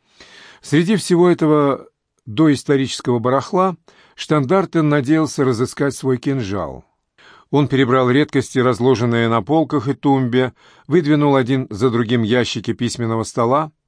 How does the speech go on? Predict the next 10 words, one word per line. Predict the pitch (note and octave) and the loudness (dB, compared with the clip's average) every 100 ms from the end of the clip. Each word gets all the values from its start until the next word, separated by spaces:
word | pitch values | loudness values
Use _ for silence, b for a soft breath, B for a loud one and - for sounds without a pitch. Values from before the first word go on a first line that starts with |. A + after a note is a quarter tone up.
| _ _ B B B B - | _ _ B B B B -6
Кроме | C3+ D#3 F#3+ E3+ | 0 2 4 2
черепков | D#3+ - D3 C3+ - D#3 C3+ | 0 0 0 0 0 0 0
и | C3 | -2
ржавых | A2 F#2+ C3 B2 A2 | -2 -2 0 0 -2
железок, | F#2 A#2 A#2 D3 B2 G2+ E2+ - b b b b b - | -2 -2 0 -2 -2 -6 -10 -16 b b b b b -14
здесь | G#2+ D#3+ F3+ | -2 -2 0
лежали | E3+ C#3 E3 D#3 | -2 0 0 0
знакомые | C#3 A#2 C#3 - F3+ E3 D#3 D3 | 0 -2 -4 0 0 0 0 0
ему | B2+ C3 C#3 | -2 -2 0
вещи: | C3 A2+ F#2+ - - F#2 D#2 | 0 -2 -4 -6 -8 -8 -8